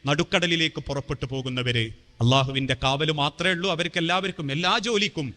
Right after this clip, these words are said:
നാഥാ, ഏറ്റവും സുരക്ഷിതമായി ഉപജീവനം കണ്ടെത്താനും സമാധാനത്തോടെ കുടുംബമായി ജീവിക്കാനും ഓരോരുത്തർക്കും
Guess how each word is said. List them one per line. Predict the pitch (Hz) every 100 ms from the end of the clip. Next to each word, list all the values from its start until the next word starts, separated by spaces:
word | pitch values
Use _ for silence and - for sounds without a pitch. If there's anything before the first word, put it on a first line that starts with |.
| - _ 123
നാഥാ, | 131 131 127 113 - - - 147
ഏറ്റവും | - 214 190 180
സുരക്ഷിതമായി | 180 185 - 208 185 170 160 131 - _ -
ഉപജീവനം | 143 160 214 202 196 180
കണ്ടെത്താനും | 156 160 143 143 120 101 - _ -
സമാധാനത്തോടെ | 147 151 143 139 131 139 131 131
കുടുംബമായി | 147 151 165 143 139 120
ജീവിക്കാനും | 135 135 131 135 131 117 - _ -
ഓരോരുത്തർക്കും | 131 139 135 131 127 135